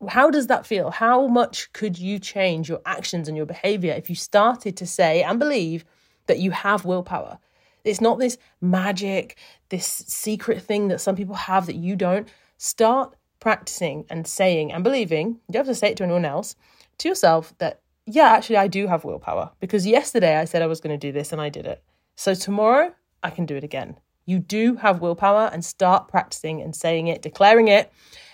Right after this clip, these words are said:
and practicing it. All right, last but not least, number five. And this is probably the one that I personally struggle with the most. And number five is, today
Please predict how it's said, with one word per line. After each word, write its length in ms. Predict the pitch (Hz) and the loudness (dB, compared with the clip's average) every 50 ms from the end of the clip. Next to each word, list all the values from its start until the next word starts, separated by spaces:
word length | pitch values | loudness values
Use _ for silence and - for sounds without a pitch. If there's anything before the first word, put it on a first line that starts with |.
| _ _ - | _ _ -6
and 380 | 165 156 156 160 160 156 - - _ _ _ - | -4 -4 -4 -6 -8 -10 -12 -16 _ _ _ -2
practicing 500 | - 190 - - - - - 160 143 135 | 0 0 0 0 -4 -12 -10 -10 -10 -10
it. 160 | 131 - _ _ _ _ _ _ _ _ _ _ _ _ _ _ _ _ - - - | -12 -16 _ _ _ _ _ _ _ _ _ _ _ _ _ _ _ _ -20 -4 2
All 160 | 165 175 196 | 6 8 8
right, 240 | 190 156 139 123 - _ _ | 8 8 6 2 -2 _ _
last 260 | - 196 240 311 311 | 4 6 8 8 8
but 80 | - 262 | 6 4
not 140 | 262 240 214 | 4 4 4
least, 340 | 208 185 170 175 - - - 190 | 4 2 0 -2 -6 -8 -6 0
number 260 | 190 214 247 262 269 | 4 4 6 6 6
five. 420 | 269 - 170 151 139 143 147 - _ _ _ _ - - - - - _ _ _ | 4 4 2 0 -2 -4 -8 -12 _ _ _ _ -20 -20 -20 -20 -20 _ _ _
And 160 | - 185 185 170 | -2 0 2 0
this 160 | 269 269 - | 0 0 -2
is 100 | 359 349 | -2 2
probably 260 | - 359 330 294 302 | 2 2 4 2 2
the 120 | 240 226 | 2 4
one 180 | 208 208 202 196 | 4 4 6 4
that 180 | 196 180 - _ _ - | 2 -2 -2 _ _ -2
I 340 | 190 196 202 208 214 214 214 214 | 0 0 2 2 0 0 -2 -4
personally 760 | - - - - 208 202 202 196 - 175 165 156 160 156 156 | -8 -4 0 4 4 4 4 2 -2 -6 -6 -6 -6 -6 -8
struggle 400 | 165 - - 175 160 160 165 160 | -10 -6 -2 -2 -2 0 -2 -2
with 140 | 147 156 156 | -2 -4 -4
the 80 | - 151 | -6 -8
most. 480 | 143 135 147 214 254 - - - - - _ _ _ _ _ _ - | -6 -4 -4 -4 -4 -6 -8 -12 -14 -18 _ _ _ _ _ _ -4
And 160 | 185 180 185 | -2 -2 0
number 160 | 196 233 254 - | 0 0 -2 -2
five 380 | - - 202 190 175 170 - - | 0 2 4 4 4 2 0 -2
is, 360 | 151 156 156 151 147 - - _ _ _ _ _ _ _ _ _ _ _ _ _ _ _ _ _ _ _ _ _ _ _ _ | -2 0 0 0 -2 -6 -10 _ _ _ _ _ _ _ _ _ _ _ _ _ _ _ _ _ _ _ _ _ _ _ _
today 640 | - - 190 175 226 262 285 226 143 165 247 262 - | -6 -6 2 4 4 4 6 4 2 2 -2 -4 -8